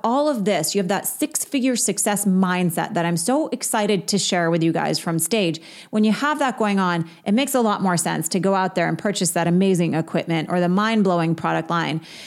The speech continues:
and go get yourself trained in a new service offering so you can show up and really create that riches to niches type environment in your world. Again, I have tried to make this as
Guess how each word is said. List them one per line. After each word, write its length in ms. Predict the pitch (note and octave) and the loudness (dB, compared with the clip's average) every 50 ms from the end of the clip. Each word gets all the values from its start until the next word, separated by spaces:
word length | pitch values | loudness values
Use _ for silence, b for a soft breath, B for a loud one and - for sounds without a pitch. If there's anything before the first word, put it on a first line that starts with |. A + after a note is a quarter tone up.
| B B B _ | B B B _
and 180 | A3+ A3+ A3+ | 0 2 2
go 140 | G#3+ B3 B3 | 2 2 2
get 140 | A3+ C4+ - | 2 0 0
yourself 300 | B3 G#3+ - A#3 G3+ - | 0 0 2 0 0 -2
trained 320 | - - A3 G3+ G3+ G3 | -2 -2 0 2 2 2
in 120 | G3 F#3 F#3 | 2 2 2
a 60 | F3+ | 2
new 140 | F#3 F3+ D#3+ | 2 0 0
service 420 | - - E3+ E3 D#3 E3 D#3+ - | 0 0 0 0 0 0 -2 0
offering 420 | D#3 E3 D#3 - - E3+ E3+ E3+ E3+ | -2 -2 -2 -4 -4 -2 -2 -2 0
so 140 | E3+ G3 | 0 0
you 240 | F#3 F#3 F#3+ B3 C4+ | 2 2 2 2 2
can 140 | C4 C#4 B3 | 2 0 0
show 260 | A3 - G#3+ F3+ F3 | 0 0 0 0 2
up 260 | E3+ E3 E3 E3 - - - | 2 0 0 -2 -4 -4 -4
and 200 | F#3+ F#3 F#3+ F#3 | -2 0 0 0
really 460 | A3 B3 C4 C4 B3 A3+ G#3+ - - _ _ _ _ - | 2 2 2 2 0 0 -4 -6 -14 _ _ _ _ -6
create 480 | - A#3+ A3+ G#3+ G#3 G3+ - - - b b b b b b b b | -2 0 2 2 2 2 0 -2 -6 b b b b b b b b
that 340 | - F#3+ F3 E3+ E3 E3+ - - | -6 -2 -2 -2 -2 -4 -6 -6
riches 440 | E3 E3+ G3+ G3 G3+ A3+ G#3 - - | -2 0 0 2 2 2 2 2 0
to 120 | - G3+ | 0 2
niches 520 | F#3+ F#3+ F#3+ F3+ - - F#3 F3+ E3 D#3 D#3 - - _ | 2 2 2 2 0 0 0 0 0 -2 -4 -8 -10 _
type 540 | - - - F#3+ F#3 F3 E3 D#3 E3 - - G#3+ - _ | -8 -6 -4 -2 0 2 0 0 -2 -4 -12 -14 -12 _
environment 640 | - F#3 F3+ D#3+ F3 E3+ F3 F3 E3+ E3 E3 D#3+ - | -2 -2 0 0 0 0 0 0 2 2 0 0 0
in 100 | - E3 | -2 -2
your 140 | D#3 D#3 D#3 | 0 0 0
world. 460 | D3+ D3+ E3 D3+ C3+ B2 A#2 C#3 - B B B B B B B B - | 0 0 0 0 0 0 -2 -4 -8 B B B B B B B B -4
Again, 600 | G3+ F3 E3 - B3 B3+ C4 B3+ C4 B3+ B3+ - - - | -4 -4 -2 -2 -2 0 0 2 2 2 0 -2 -4 -6
I 140 | - G3 G3+ | -4 -2 0
have 180 | G3 F#3+ F3+ E3 | 0 0 0 -2
tried 300 | - - B3+ A3+ A3+ G#3 | -2 -2 -2 0 0 0
to 60 | A3+ | 2
make 260 | A3 G#3+ G#3+ G#3 G#3 | 2 2 0 0 0
this 180 | - G3 - - | 0 0 0 0
as 200 | - F3+ F3 D3 | 0 0 0 0